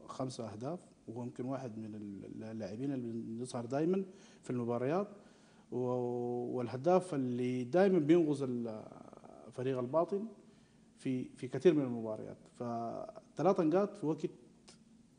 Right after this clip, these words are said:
جدًا بيحتاج لها ال-، الباطن بتحسن من، من، آه، ترتيبه في الدوري.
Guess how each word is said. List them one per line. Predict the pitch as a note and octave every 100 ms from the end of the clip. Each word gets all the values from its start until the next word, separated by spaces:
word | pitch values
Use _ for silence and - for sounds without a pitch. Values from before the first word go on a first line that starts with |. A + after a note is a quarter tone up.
| - - -
جدًا | D3+ D3 B2
بيحتاج | G#2+ - A#2
لها | C3 C#3
ال-، | B2 A#2
الباطن | A2+ A2+ B2+ D#3+ G3+
بتحسن | - - D3 D3
من، | B2+ B2 A#2
من، | - C3+ C3+ - - - - - - -
آه، | B2+ B2 A#2+
ترتيبه | C3+ A#2+ D3+
في | B2+
الدوري. | A2+ G#2+